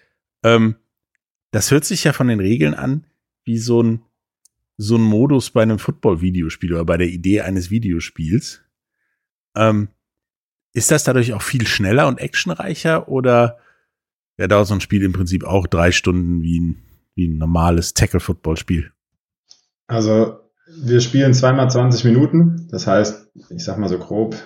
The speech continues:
Speaker 2: auf internationalem, internationalen Level dauert ein Spiel circa eine Stunde. Es ist halt, meiner Meinung nach ist es anschaulicher, weil halt klar, beim, beim Tackle hat man,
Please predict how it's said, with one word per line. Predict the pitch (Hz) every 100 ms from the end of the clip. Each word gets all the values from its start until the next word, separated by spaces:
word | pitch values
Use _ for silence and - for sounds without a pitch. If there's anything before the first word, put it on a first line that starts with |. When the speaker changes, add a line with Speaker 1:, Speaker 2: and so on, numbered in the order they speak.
| -
Speaker 2:
auf | - 104
internationalem, | 110 110 107 - 101 98 98 101 - - 117
internationalen | 135 120 113 113 104 107
Level | 104 110 110
dauert | 101 104
ein | 95 107
Spiel | - 110
circa | 120 120
eine | 107
Stunde. | - 120 135 143 - - - - - _ -
Es | 113
ist | 127 123
halt, | 123 120 - - _ _ _ -
meiner | 123 139
Meinung | 131 131
nach | 123 120
ist | 117
es | 110 - - _ _ _ -
anschaulicher, | 131 165 165 156 156 156 160 156 156 -
weil | 107 120 117
halt | 113 113 -
klar, | - 113 110
beim, | 107 98 -
beim | 113 113
Tackle | 113 120 110
hat | 110 117
man, | 113 113 113